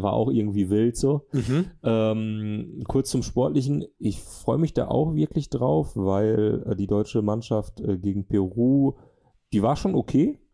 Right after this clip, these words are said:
Speaker 1: Also, ähm, Tobias Escher hat's zum Beispiel bei uns auf der Seite geschrieben, so, da waren wirklich Elemente drin, die interessant waren, sei es jetzt Marius Wolf irgendwie auf der rechten Außenbahn,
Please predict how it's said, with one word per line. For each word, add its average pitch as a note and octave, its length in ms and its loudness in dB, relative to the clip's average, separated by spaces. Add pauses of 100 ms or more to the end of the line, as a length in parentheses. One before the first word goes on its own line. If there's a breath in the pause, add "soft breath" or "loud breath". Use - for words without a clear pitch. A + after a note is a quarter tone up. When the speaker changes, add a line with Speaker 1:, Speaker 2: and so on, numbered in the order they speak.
Speaker 1:
Also, A2 760 2
ähm, G#2 460 0
Tobias G#2+ 300 0
Escher A#2+ 220 -2
hat's A2+ 200 -2
zum B2+ 100 -2
Beispiel A2+ 220 -2
bei A2 80 2
uns A2+ 80 -2
auf A#2 80 -4
der G2 100 -2
Seite A2+ 260 0
geschrieben, A#2+ 460 -2
so, A#2 280 2 (320 loud breath)
da G2+ 120 0
waren G#2+ 220 2
wirklich A#2 480 2
Elemente A#2 440 2
drin, A#2 720 -2
die G#2+ 140 0
interessant B2 500 -4
waren, B2 480 -2
sei A2 120 0
es A2+ 80 -6
jetzt A2+ 180 -6
Marius G#2+ 440 -6
Wolf C3+ 260 2
irgendwie A#2+ 320 -2
auf A2+ 80 -4
der A2 120 -2
rechten A2 240 -4
Außenbahn, A2 540 0